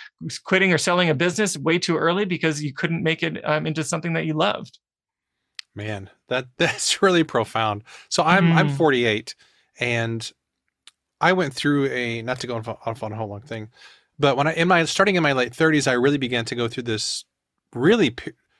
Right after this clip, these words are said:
Speaker 2: strong period of questioning what I wanted to do. And I was very frustrated for a whole bunch of reasons.
Speaker 1: Yeah.
Speaker 2: Uh, none of which had to do with my family or marriage. In fact, that, <laughs> I feel like that was the only, like, really <laughs> stable thing in my life.
Speaker 1: Yeah,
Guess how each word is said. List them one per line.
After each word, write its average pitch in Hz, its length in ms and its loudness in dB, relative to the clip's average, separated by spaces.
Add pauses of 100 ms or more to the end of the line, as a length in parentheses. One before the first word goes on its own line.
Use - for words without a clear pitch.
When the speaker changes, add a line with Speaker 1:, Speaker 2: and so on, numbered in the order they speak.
Speaker 2:
strong 143 300 0
period 135 280 0
of 113 240 -6
questioning 123 580 -4 (400)
what 127 140 -4
I 120 40 0
wanted 120 220 -4
to 127 80 -8
do. 147 320 2
And 139 100 0
I 131 60 0
was 117 200 -4
very 113 180 -2
frustrated 131 580 -2
for 113 180 -6
a 107 80 -4
whole 127 120 -6
bunch 127 220 -4
of 117 80 0
reasons. 110 500 -6 (540)
Speaker 1:
Yeah. 151 320 -4
Speaker 2:
Uh, 117 200 0
none 165 180 2
of 214 120 0
which 165 160 2
had 175 120 -2
to 143 60 -10
do 131 100 -2
with 135 120 0
my 107 140 -6
family 113 580 -6
or 110 140 -4
marriage. 120 520 -2
In 113 220 -8
fact, 139 260 -2
that, 139 220 -2 (120)
<laughs> - 100 -20
I 160 80 0
feel 180 120 4
like 170 120 0
that 165 140 2
was 143 140 -2
the 131 140 0
only, 131 400 -2 (480)
like, 139 160 -2
really 147 280 4
<laughs> - 0 -
stable 165 440 0
thing 160 220 0
in 147 80 0
my 123 120 0
life. 110 140 2
Speaker 1:
Yeah, 208 280 2